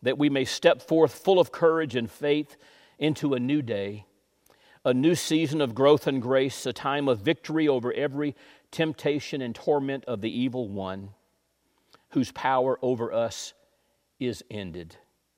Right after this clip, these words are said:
This we pray in the name of our risen Savior, who has triumphed over death, hell, and the grave, and who has taught us to pray. Our Father, who art in heaven,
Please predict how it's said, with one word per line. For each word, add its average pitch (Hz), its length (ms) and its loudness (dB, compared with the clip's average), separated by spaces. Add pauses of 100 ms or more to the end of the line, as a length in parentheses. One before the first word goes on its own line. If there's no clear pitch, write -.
(880)
This 139 240 -2
we 151 140 2
pray 147 340 6
in 135 100 4
the 131 60 0
name 139 300 0
of 127 100 4
our 123 160 6
risen 139 600 2
Savior, 139 680 -2 (480)
who 151 160 6
has 127 180 2
triumphed 165 680 4
over 127 240 4
death, 143 380 2
hell, 147 340 0
and 151 100 -2
the 135 60 -2
grave, 101 580 -2 (480)
and 113 140 -8
who 120 140 0
has 107 180 -2
taught 131 260 -2
us 127 200 -8
to 113 120 -8
pray. 92 480 -10 (1000)
Our 101 220 -4
Father, 135 560 -4 (760)
who 120 160 -4
art 123 180 0
in 123 100 -10
heaven, 98 380 -12